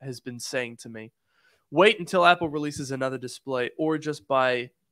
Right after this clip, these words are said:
an L G True Tone display. Number one, the L G display, um, the Ultrafine, it's the same panel in the iMac. I'm bored with it. I'm being totally petty and stupid here, but I'm bored with it.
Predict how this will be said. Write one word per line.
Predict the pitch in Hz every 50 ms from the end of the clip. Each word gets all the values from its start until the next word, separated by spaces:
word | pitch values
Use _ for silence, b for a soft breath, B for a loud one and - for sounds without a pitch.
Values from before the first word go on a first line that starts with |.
| _ _ -
an | 143 131 -
L | - 139 139 131
G | 120 127 131
True | 123 - - - 139 127
Tone | - - 127 123 120
display. | 120 - _ - 131 120 120
Number | 123 151 165 165 156 151
one, | 151 170 190 185 180 180 180 _ _ _ _ _ -
the | - -
L | 156 190 190
G | 165 196 208
display, | 180 185 180 - - - - 170 165 160 165 160 160 - _ _ _ _ _ -
um, | 139 139 131 127 123 110 _ _
the | - 131
Ultrafine, | 139 165 160 - 170 156 - - 165 160 160 165 165 - _ _ _ -
it's | - 139 -
the | - 151
same | - - 175 175 170 165
panel | - - 160 156 151 151 147
in | 143 135
the | 135 135
iMac. | 131 127 120 113 104 101 - _ _ _ -
I'm | 139 135 127
bored | 120 170 185 185 185 170 147
with | 139 127 - -
it. | - - _ _ _ _ _ _ _ _ - _ _ _ _ _ _ - -
I'm | 143 147 143
being | 180 180 170 170
totally | - - - 175 190 185 190 190 196 185
petty | 190 - - 156 156 156 160 160 131
and | 127 135 135 131
stupid | - - - 160 160 160 156 147 139
here, | 123 147 151 151
but | 135 143 131
I'm | 127 123 123
bored | 113 113 151 156 165 156 139
with | 127 123 - -
it. | - -